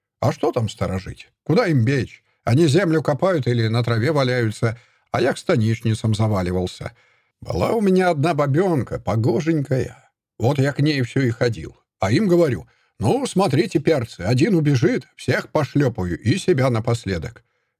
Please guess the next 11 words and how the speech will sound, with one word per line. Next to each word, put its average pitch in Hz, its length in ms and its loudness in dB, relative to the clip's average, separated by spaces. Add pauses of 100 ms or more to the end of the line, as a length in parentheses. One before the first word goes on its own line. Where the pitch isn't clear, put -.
(100)
Ничего, 180 420 0
только 170 320 -2
смеются 110 600 -2
черти. - 500 -10 (420)
А 92 100 -2
сейчас 139 440 0
вот 151 160 0
только 139 300 0
один 139 300 2
гул 113 300 0
слышу». 98 560 -4